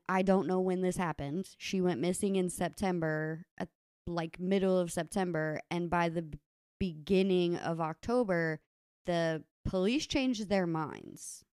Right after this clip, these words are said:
and no longer believed she was just another runaway.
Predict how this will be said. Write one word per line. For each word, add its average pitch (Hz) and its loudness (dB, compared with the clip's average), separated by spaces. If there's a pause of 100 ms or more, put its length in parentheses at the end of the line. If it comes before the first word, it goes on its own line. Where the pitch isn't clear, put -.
(540)
and 165 -2
no 180 4
longer 220 2
believed 180 2
she 165 -4
was 160 -2
just 170 -2
another 156 -2
runaway. 156 -6